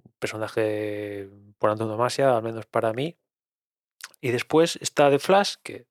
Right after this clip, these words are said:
debería ser el gran prota de, de la película, que también le tengo especial cariño. Por un lado... Me enamoré de Batman de pequeño,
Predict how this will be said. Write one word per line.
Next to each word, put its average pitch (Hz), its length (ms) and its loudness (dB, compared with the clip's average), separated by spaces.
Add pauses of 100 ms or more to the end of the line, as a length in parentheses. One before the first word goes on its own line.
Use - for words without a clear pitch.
(140)
debería 104 240 -2
ser 113 180 -2
el 110 140 -6
gran 113 260 -2
prota 117 320 4
de, 117 400 2
de 117 100 -4
la 123 120 2
película, 143 380 2
que 123 180 0
también 117 680 -2
le 131 80 0
tengo 131 640 4
especial 127 480 -2
cariño. 113 500 -2 (240)
Por 135 120 4
un 147 100 4
lado... 160 480 6 (220)
Me 139 140 -2
enamoré 151 300 2
de 156 120 6
Batman 165 480 2 (460)
de 131 140 0
pequeño, 165 480 0